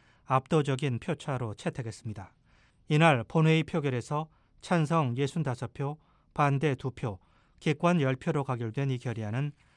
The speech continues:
북한의 사 차 핵실험에 대해 유엔 안보리 결의들을 위반하고 한반도와 동북아시아의 평화와 안정을 위협하는 불필요하고 위험한 도발이라고 비난했습니다. 그러면서 이 같은 도발에 대한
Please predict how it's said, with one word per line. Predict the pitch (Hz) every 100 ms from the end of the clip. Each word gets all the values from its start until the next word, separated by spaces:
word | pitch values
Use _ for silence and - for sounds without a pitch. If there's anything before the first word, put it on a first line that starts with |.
| _ -
북한의 | 156 156 147 147 104
사 | - 160
차 | 143 185
핵실험에 | - 151 127 110
대해 | 110 131 - _ _ _ _ -
유엔 | 156 165
안보리 | 156 156 156 180
결의들을 | 175 143 139 143 135
위반하고 | 117 117 104 98 135 - _ _
한반도와 | - 170 165 160 143 151 139 98 -
동북아시아의 | 160 156 151 139 - 156 123 -
평화와 | - 170 160
안정을 | 131 127 123
위협하는 | 113 104 113 127 147 - _ _ -
불필요하고 | 160 156 165 143 123 107 143 143 _ _
위험한 | 143 147 131 139 117 -
도발이라고 | 147 143 135 123 110 117
비난했습니다. | - 160 127 107 - 107 101 - _ _ _ _ _ _
그러면서 | 165 151 139 131 120 - _ _ -
이 |
같은 | 156 156 185 190
도발에 | 151 143 127
대한 | 117 117 147